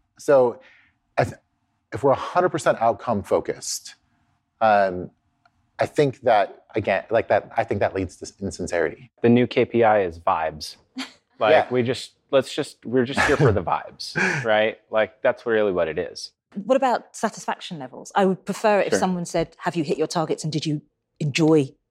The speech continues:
Speaker 3: doing so?" You know, what did you have to fudge? What did, what should we learn from the experience of reaching or missing that K P I, rather than it being, I suppose, an, an absolute hit or miss the K P I. You just, you,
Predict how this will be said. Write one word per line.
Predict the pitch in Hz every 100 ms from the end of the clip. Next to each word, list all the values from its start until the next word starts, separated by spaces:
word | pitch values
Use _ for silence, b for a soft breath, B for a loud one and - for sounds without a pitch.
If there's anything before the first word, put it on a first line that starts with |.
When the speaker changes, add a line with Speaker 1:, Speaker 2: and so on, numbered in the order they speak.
| _ _ _ -
Speaker 3:
doing | 151 151
so?" | 131 - - 139 b _
You | 156
know, | 147
what | 180 -
did | 175
you | 170
have | 165 -
to | 165
fudge? | - 156 123 -
What | 160 -
did, | 160 131 156
what | 170 175 -
should | - 170 170
we | 170
learn | 170 165 160
from | 147 151 151
the |
experience | - - 165 151 123 -
of | 139 b b b b _ _ _ -
reaching | 170 190 - 165 147
or | 147 135
missing | 165 170 - 147 135 - -
that | -
K | - 123
P | - 131
I, | 135
rather | 147 175 170
than | 156 156
it | -
being, | 156 151 143 143 b b b b b _
I | 156
suppose, | 147 - 151 147
an, | - _ _
an | 190 - - _ -
absolute | 170 - - - 139 110 - _ _ _ _
hit | - 156 -
or | 143
miss | 147 -
the | -
K | - 135
P | - 190
I. | 135
You | 135
just, | 139 - -
you, | 156